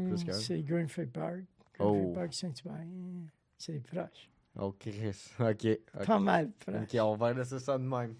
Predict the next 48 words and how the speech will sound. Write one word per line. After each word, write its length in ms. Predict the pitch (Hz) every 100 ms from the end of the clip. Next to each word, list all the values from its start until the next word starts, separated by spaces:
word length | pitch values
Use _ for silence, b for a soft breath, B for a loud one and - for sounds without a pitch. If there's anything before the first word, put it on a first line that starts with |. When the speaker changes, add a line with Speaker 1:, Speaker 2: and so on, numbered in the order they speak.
| _
Speaker 1:
C'est 240 | - - 202
ça. 280 | - 131 127
Speaker 2:
Après, 260 | 139 135 127
on 180 | 160 143
n'en 140 | 139 139
parlera 420 | 139 139 131 143
pas 160 | 139
plus. 400 | 127 123 139 139 165
Speaker 1:
Mais 80 |
ils 40 | 165
vont 160 | 165 170
te 100 | 185
bien 180 | 175 180
le 120 | 160
réparer 400 | 147 143 135 160
à 20 |
un 40 | 165
moment 300 | 147 147 139
donné, 300 | 135 151 151
écoute. 280 | - 147 98
Speaker 2:
Hey, 180 | 95 95 -
faut 80 | 90
bien. 180 | 87 - _ _ b b b
Speaker 1:
Ça 160 | -
Speaker 2:
Euh, 60 | -
Speaker 1:
arrive. 180 | 127 135 _ _ -
Speaker 2:
si 200 | - 202
t'avais 480 | 226 214 247 294 262
vingt-huit 640 | 127 127 180 185 - 139 156
ans, 160 | 139 101 - - -
Richard, 480 | 104 - 92 - - _ _ _ 190
Speaker 1:
Oh 40 | 170
my 180 | 151 143
Speaker 2:
tu 60 |
Speaker 1:
God. 40 | 151
Speaker 2:
fais, 180 | 156 135 - _ _ -
ça 160 | -
fait 40 | 110
que 60 |
ça, 140 | - 165
ça 180 | 135
v'là 200 | 107 110
pas 160 | 107 104
long. 220 | 107 95 - _ _ _ _ _ _ _ _ _ _ _ _
Speaker 1:
Ça 80 | -
fait 60 |
pas 140 | 127 202
longtemps. 400 | 185 151 196